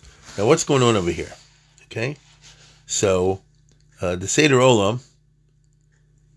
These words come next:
is going in the pasuk where Tichter, Tichter Esther Malka Bas Avichal Mordechai is called, called Tokel L'kayem igeres hapurim hashenis. Um, which sounds superfluous because, in other words, Mordechai just said he sent that letters B'chol Shana V'Shana, and the Jews said yes.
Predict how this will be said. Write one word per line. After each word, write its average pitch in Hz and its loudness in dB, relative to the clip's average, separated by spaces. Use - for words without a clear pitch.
is 95 -2
going 135 4
in 117 2
the 101 -2
pasuk 127 0
where 101 0
Tichter, 117 0
Tichter 127 -2
Esther 127 0
Malka 120 2
Bas 107 -2
Avichal 104 -2
Mordechai 113 -2
is 101 -4
called, 101 -6
called 107 -2
Tokel 127 4
L'kayem 135 0
igeres 120 -2
hapurim 117 -4
hashenis. 98 -4
Um, 95 2
which - -2
sounds 190 2
superfluous 165 -2
because, 110 -4
in 120 -2
other 120 2
words, 110 0
Mordechai 127 2
just 120 0
said 190 2
he 104 -10
sent 127 0
that 110 2
letters 113 0
B'chol 117 -2
Shana 117 -4
V'Shana, 104 -6
and 117 -4
the 110 -4
Jews 117 -4
said 143 0
yes. - 0